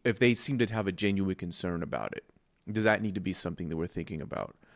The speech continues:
Um, and I think it's a good question. Everybody's got a camera in their pocket. Everybody's got a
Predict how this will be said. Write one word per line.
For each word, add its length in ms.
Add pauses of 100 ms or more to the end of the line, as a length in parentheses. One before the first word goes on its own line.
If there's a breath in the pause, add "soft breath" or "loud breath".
(320)
Um, 440 (360)
and 60
I 40
think 120
it's 100
a 40
good 340
question. 460
Everybody's 380
got 160
a 40
camera 320
in 60
their 120
pocket. 340
Everybody's 380
got 160
a 100